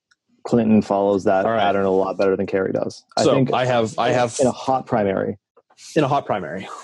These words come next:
Speaker 2: Okay.
Speaker 1: You might even see, though, Clinton Kerry as the ticket. You might see a Clinton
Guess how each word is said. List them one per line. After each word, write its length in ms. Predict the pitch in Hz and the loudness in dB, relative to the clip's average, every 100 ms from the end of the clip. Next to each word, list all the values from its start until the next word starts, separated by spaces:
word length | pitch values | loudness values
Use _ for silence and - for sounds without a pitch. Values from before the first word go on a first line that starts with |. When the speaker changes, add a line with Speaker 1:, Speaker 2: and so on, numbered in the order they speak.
| - | -4
Speaker 2:
Okay. 240 | 117 - - _ _ _ _ _ - | -4 -4 -10 _ _ _ _ _ 4
Speaker 1:
You 200 | 143 160 | 6 8
might 200 | 151 175 | 6 6
even 220 | 185 160 | 4 4
see, 260 | - 185 | 4 4
though, 420 | 175 113 101 101 - _ _ _ _ _ | 6 4 4 0 -6 _ _ _ _ _
Clinton 800 | - 135 123 123 123 120 117 110 - | -4 0 0 4 6 8 6 4 -2
Kerry 440 | 117 117 110 104 | 0 2 4 4
as 320 | - 107 101 | 2 0 0
the 80 | 95 95 | -4 -6
ticket. 360 | - 143 113 - _ _ _ _ _ _ _ _ _ _ _ _ _ _ _ _ _ _ 247 _ _ _ _ _ _ _ _ _ _ _ - | -2 -2 -2 -6 _ _ _ _ _ _ _ _ _ _ _ _ _ _ _ _ _ _ _ _ _ _ _ _ _ _ _ _ _ _ 0
You 180 | 123 123 | 6 6
might 220 | 123 - | 6 4
see 120 | 123 | 4
a 40 | 110 | 4
Clinton 540 | - 113 110 104 95 | 2 0 4 4 2